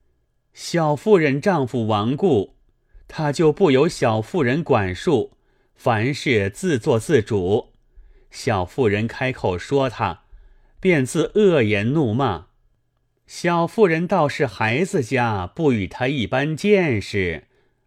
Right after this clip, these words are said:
而今日甚一日管他不下，所以只得请官法处置。”府尹又问达生道：“你娘如此说你，你有何分辨？”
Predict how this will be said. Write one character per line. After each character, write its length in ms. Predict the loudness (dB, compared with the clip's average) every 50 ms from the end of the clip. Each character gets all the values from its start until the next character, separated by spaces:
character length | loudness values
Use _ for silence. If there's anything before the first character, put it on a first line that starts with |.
| _ _ _ _
而 300 | _ -8 -6 -2 -2 -2
今 340 | -2 -2 -2 0 2 2 0
日 300 | 0 -2 -2 -2 -2 -4
甚 200 | -2 0 0 0
一 300 | 0 0 -4 -2 -2 -2
日 320 | -2 -2 -2 -2 -2 -2 -4
管 340 | -4 -4 -4 -4 -4 -4
他 140 | -8 -8 -10
不 180 | -8 -6 -4 -6
下， 440 | -4 -2 -2 -2 -2 -2 -4 -8 _ _ _ _ _ _ _ _
所 220 | -2 0 2 4
以 100 | 4 2
只 240 | 0 0 -2 -2 0
得 200 | 2 2 0 0
请 360 | -2 -4 -4 -4 -2 -2 -2
官 400 | -2 2 4 4 6 6 4 2
法 300 | 2 2 0 0 0 0
处 380 | -4 -4 -4 -2 -2 0 -2 -2
置。” 400 | -4 -2 -2 -2 -2 -4 _ _ _ _ _ _ _ _ _ _ _ _ _ _ _ _ _ _ _ _ _ _ _ _ _ _ _
府 260 | _ -6 0 2 2 2
尹 380 | 2 0 0 0 0 -2 0
又 180 | 2 2 2 4
问 300 | 2 2 0 -2 -2 -4
达 280 | -6 -6 -4 -4 -4
生 300 | -6 -6 -6 -4 -4 -4
道 420 | -2 -2 -2 -2 -2 -6 -8 -14 _ _ _ _ _ _ _ _ _ _ _ _ _ _ _ _ _ _ _ _ _ -10
：“你 220 | -6 -4 -2 -2
娘 280 | -2 0 0 0 0 -2
如 300 | 0 0 0 2 2 2
此 300 | 0 0 -4 -2 -2 -2
说 300 | -2 -2 -2 0 0 0
你， 480 | 0 0 -2 -2 -4 -6 -8 -10 -14 _ _ _ _ _ _ -14
你 400 | -10 -8 -6 -4 -4 -4 -2 -2
有 260 | -2 -2 -2 -4 -6
何 320 | -6 -8 -6 -2 -2 -2
分 340 | -2 -2 -2 -4 -2 -2 -4
辨？” 360 | -2 -2 -4 -4 -4 -8 _